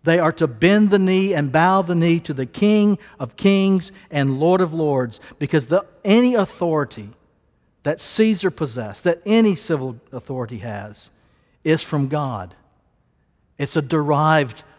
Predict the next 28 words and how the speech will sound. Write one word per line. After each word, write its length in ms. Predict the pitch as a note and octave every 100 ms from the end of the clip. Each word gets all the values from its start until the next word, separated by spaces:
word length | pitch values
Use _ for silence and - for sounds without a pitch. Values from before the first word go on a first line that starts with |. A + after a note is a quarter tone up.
| -
authority, 840 | A#2 - C3 A#2 G#2 - F#2 E2+ _ _ _ _ -
an 120 | D#3
authority 540 | D#3+ D#3 F#3 F3+ F3 D3+
subjected 800 | - F3 D3+ A#2 E3 E3 D#3+ C3+
to 200 | E3 D#3
the 160 | C3+ -
ultimate 480 | D3+ F3+ F3+ F3 F3
authority 720 | D#3 - D#3+ C#3+ D3 - C#3+ C#3+ _ _
of 80 | A2+
the 100 | A2
King 380 | - - D#3 E3
of 120 | D3
Kings 680 | - C#3 A#2 A2 G#2 G2+ - _ _ -
and 220 | A2+ A2+
Lord 160 | A2+
of 120 | A#2 A2
Lords. 440 | A#2+ A2 G2+ G2 - -
And 140 | B2
so 160 | C#3 -
all 300 | D3 E3+ E3+
rulers 580 | D3+ D#3+ C#3+ A2 G2 - _ _
are 120 | - C3
to 160 | -
respond 540 | B2+ - - D3 D3 -
to 80 |
that 260 | B2 B2+ - - _
highest 680 | - D3+ D3 C#3 B2+ - -
authority, 720 | A#2+ - B2+ B2+ A2+ A#2